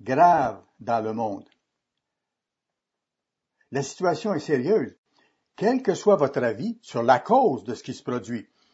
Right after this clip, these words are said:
qu'il s'agisse d'une véritable maladie, de quelque chose de fabriqué ou encore de l'une de ces idées étranges et bizarres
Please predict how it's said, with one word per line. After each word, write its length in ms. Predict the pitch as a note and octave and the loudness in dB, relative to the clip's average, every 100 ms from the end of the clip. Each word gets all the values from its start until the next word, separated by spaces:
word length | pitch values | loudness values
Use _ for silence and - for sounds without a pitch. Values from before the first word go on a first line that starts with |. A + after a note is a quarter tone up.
| _ _ | _ _
qu'il 160 | C3 A2 | -10 -4
s'agisse 420 | C#3+ B2 D3 C#3+ | -2 0 0 -2
d'une 160 | B2+ | -4
véritable 480 | A#2 B2 A#2 C3 B2 | -2 -4 0 -2 0
maladie, 640 | A#2 A#2 A#2 G2+ A2+ F#3+ - | -4 -4 -4 -8 -10 -10 -12
de 140 | - G#2+ | -14 -8
quelque 260 | B2 - | -8 -6
chose 220 | - C3 | -6 -6
de 80 | A#2+ | -8
fabriqué 580 | - A#2+ B2 B2 D3 F3 | -6 -6 -6 -6 -4 -4
ou 140 | C#3+ | -2
encore 280 | B2 - C#3 | -4 0 0
de 80 | A#2+ | 0
l'une 200 | A#2 D3 | -2 -4
de 100 | B2+ | -4
ces 300 | - A#2+ G#2 | -8 -10 -8
idées 220 | A2 C3+ | -8 -6
étranges 520 | C#3 B2+ A#2+ C3 C#3+ A#2 | -6 -4 -2 0 -2 -4
et 60 | |
bizarres 460 | A2 A2 A#2 E3+ | -10 -6 0 0